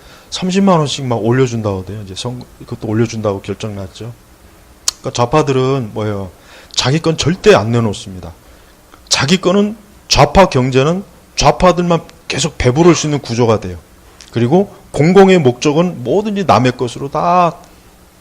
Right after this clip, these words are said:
돌려막기 하는 거예요. 돌려막기 하는 거예요. 자기 건 절대 손 안 대고 남의 돈으로 돌려막는 거예요. 카드 돌려막듯이. 근데 여기 한계가 있잖아요. 카드 돌려막는 게 한계가 있듯이.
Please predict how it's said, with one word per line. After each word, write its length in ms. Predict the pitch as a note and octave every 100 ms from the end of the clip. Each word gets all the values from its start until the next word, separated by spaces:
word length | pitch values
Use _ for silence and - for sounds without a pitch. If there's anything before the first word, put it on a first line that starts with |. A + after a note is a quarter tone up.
| _ _ -
돌려막기 520 | D#3 F3+ F3+ C3 C3
하는 140 | A#2+
거예요. 120 | G2 -
돌려막기 460 | B2 B2+ G2+ -
하는 120 | F2
거예요. 100 | F2 -
자기 200 | B2+ D#3
건 160 | D#3
절대 260 | D#3 D#3 D#3+
손 200 | D3+ D#3+
안 140 | C3
대고 320 | B2 C#3+ E3 - - - -
남의 300 | A2+ C#3 C3+
돈으로 260 | C3+ B2+ B2
돌려막는 460 | B2 C3 A#2 G2
거예요. 120 | F2 -
카드 260 | D3+ C#3+
돌려막듯이. 680 | A#2+ A#2 A#2 G2 F#2 - - - _ - - - - - -
근데 120 | D#3+
여기 100 | D3
한계가 360 | C3 E3 E3 C3+
있잖아요. 300 | G2 E2+ F2 - _ _ -
카드 240 | - D3+ C#3+
돌려막는 440 | C3 C#3+ B2+ A2+
게 60 | G#2+
한계가 300 | D3 C#3 G2+
있듯이. 440 | - G2 - F2+